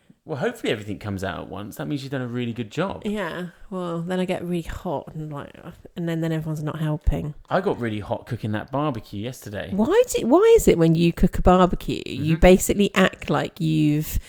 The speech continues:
Speaker 2: just
Speaker 1: It's not fun. You don't get to sit down with any, anyone.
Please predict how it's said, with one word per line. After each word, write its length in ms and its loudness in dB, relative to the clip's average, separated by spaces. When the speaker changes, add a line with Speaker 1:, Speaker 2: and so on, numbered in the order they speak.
Speaker 2:
just 600 4
Speaker 1:
It's 120 0
not 160 0
fun. 320 0
You 60 2
don't 160 -2
get 140 -4
to 60 -14
sit 220 -10
down 240 -2
with 100 -4
any, 180 -4
anyone. 600 -8